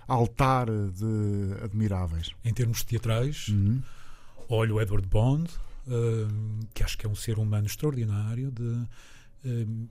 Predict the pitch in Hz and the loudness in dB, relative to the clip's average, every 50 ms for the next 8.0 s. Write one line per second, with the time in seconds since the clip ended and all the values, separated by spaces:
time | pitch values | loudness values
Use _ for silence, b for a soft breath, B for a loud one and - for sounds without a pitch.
0 | - - - - - - 113 123 139 120 95 123 107 - - 147 135 123 - - | -12 -10 -6 -6 -2 2 4 6 6 6 6 6 6 6 6 6 4 2 0 -2
1 | - - 117 117 120 117 117 113 117 120 120 127 135 139 127 117 107 104 - - | -4 -2 0 0 2 2 2 2 2 2 2 2 2 2 2 2 0 -2 -6 -6
2 | 117 117 120 127 123 117 123 120 123 120 - 120 107 - - - - - - 113 | -4 0 0 2 2 2 2 2 2 2 2 0 -2 0 -2 -4 -2 0 0 0
3 | - - 107 104 - - - - - - 127 - - 113 104 - 120 - - 120 | 0 0 -4 -4 -6 -10 -10 -8 -4 -2 -2 -2 0 -2 -2 -4 -4 -2 -2 -2
4 | 113 - - 120 104 - 117 - - 113 117 131 127 - - - 123 113 110 110 | -2 0 0 0 0 0 0 2 4 4 4 4 2 0 -2 -4 -2 -2 0 2
5 | - 110 110 110 107 - - - 127 - - 156 170 - - - - 107 104 104 | 4 4 4 4 2 0 -4 -6 -8 -8 -10 -12 -12 -14 -12 -8 -6 -2 -2 0
6 | 107 104 101 98 101 110 110 - - 131 - - - 113 107 - - 117 110 101 | 0 0 0 0 0 -2 -4 -4 -8 -10 -12 -12 -14 -14 -12 -12 -14 -14 -12 -10
7 | 104 107 110 104 101 101 113 107 - 107 - - - 117 120 131 135 139 143 | -6 -6 -4 -4 -4 -6 -6 -6 -4 -4 -4 -2 0 0 0 2 2 0 0